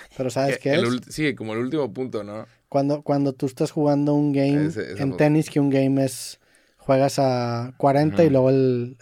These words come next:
Speaker 1: el, pues ya después ganas el game. Cuando tú no estás sacando y estás a un punto de ganar el game en donde tú no saques, te estás haciendo un breakpoint porque vas a romper...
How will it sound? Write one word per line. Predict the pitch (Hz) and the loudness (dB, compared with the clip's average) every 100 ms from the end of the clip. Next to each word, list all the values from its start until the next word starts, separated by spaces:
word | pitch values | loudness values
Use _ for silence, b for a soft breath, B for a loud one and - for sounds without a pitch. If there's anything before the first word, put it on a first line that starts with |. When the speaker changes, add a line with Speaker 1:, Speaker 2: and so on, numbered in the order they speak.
| 131 | -8
Speaker 1:
el, | 120 120 117 - - | -6 -6 -10 -18 -14
pues | 127 | -6
ya | 123 127 127 | 0 0 0
después | 120 127 127 | -4 -4 -2
ganas | 127 139 | -2 -2
el | 143 | 0
game. | 135 139 156 b b b b b | 0 0 -2 b b b b b
Cuando | - 151 151 139 _ | 4 6 6 2 _
tú | - 170 | 4 8
no | 180 | 8
estás | 185 - 160 | 6 6 4
sacando | - 156 156 156 165 185 | 6 2 2 4 6 6
y | 156 | 6
estás | 131 - 143 | 2 2 2
a | 156 | 2
un | 147 | 0
punto | 156 147 156 | 0 0 0
de | |
ganar | 143 131 139 | 2 2 2
el | 139 | 2
game | 143 147 | 2 2
en | 143 | 2
donde | 131 117 | 0 0
tú | 135 | -2
no | 143 | 0
saques, | 147 139 175 190 - - _ _ | 0 -2 -2 -6 -8 -20 _ _
te | 131 | -14
estás | - 123 117 - | -4 -4 -4 -10
haciendo | 139 131 123 | -8 -4 0
un | 131 | 0
breakpoint | 127 123 120 123 120 | 0 -4 -4 -6 -6
porque | 117 117 | -8 -8
vas | 117 113 | -6 -6
a | |
romper... | 123 123 117 131 131 | -4 -4 -2 -2 -2